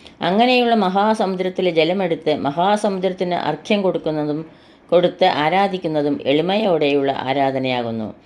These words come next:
ഇപ്രകാരം എല്ലാ അക്ഷരങ്ങളുടെയും എല്ലാ ആശയങ്ങളുടെയും ഉറവിടമായ ജ്ഞാനദേഹവും അക്ഷരബ്രഹ്മവുമായ ദേവിയെ സ്തുതിക്കാൻ എഴുതിയ ഈ സ്തോത്രം ചെറുതിലും ചെറുതായ പരിശ്രമം മാത്രമാണ് എന്ന് ആചാര്യൻ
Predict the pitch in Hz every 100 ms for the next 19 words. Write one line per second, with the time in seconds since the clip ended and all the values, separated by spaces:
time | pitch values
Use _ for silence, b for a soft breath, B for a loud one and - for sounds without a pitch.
0 | B B - 196 202 247 214 190 170 160
1 | 185 220 240 - 185 185 220 226 226 202
2 | 170 151 147 - 156 180 202 233 - 190
3 | 196 226 226 208 180 160 151 147 B B
4 | B 160 190 226 240 208 180 165 151 -
5 | - 151 160 208 180 160 185 202 175 -
6 | 143 143 - 214 185 156 156 185 202 180
7 | 165 143 156 160 190 180 180 156 156 160
8 | 165 143 B B B - 165 180 214 208
9 | - 196 240 202 170 156 139 143 - _
10 | - 196 214 233 262 277 254 202 185 180
11 | 170 156 160 160 190 196 185 165 170 180
12 | 180 170 160 - 139 156 151 143 147 160
13 | 156 165 214